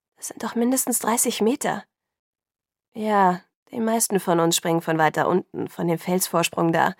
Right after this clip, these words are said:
ungefähr in der Mitte der Klippe. Er zeigte aus dem Seitenfenster auf eine Stelle, die nicht ganz so schlimm aussah. Die Jungs da sind echt verrückt. Die wollen wohl zeigen, was für coole Typen sie sind. Es ist doch eiskalt heute. Das Wasser ist bestimmt nicht angenehm.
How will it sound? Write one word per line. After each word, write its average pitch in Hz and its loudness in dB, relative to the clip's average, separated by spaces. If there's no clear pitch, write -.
ungefähr 240 2
in 220 4
der 214 6
Mitte 226 2
der 160 2
Klippe. - -8
Er 214 -12
zeigte 226 -4
aus 196 0
dem 190 0
Seitenfenster 190 -2
auf 190 -4
eine 180 -2
Stelle, 185 -2
die 185 -4
nicht 175 -8
ganz 180 -2
so 175 -4
schlimm 175 -4
aussah. 170 -4
Die - -6
Jungs 202 4
da 185 2
sind 165 0
echt - -10
verrückt. 180 -6
Die 233 -2
wollen 240 4
wohl 190 4
zeigen, 220 2
was 180 0
für 185 -4
coole 190 -2
Typen 202 -6
sie 156 0
sind. - -4
Es - -10
ist - -6
doch 190 -2
eiskalt 220 -2
heute. 180 -2
Das - -8
Wasser 247 0
ist 233 0
bestimmt 254 0
nicht 240 0
angenehm. 185 2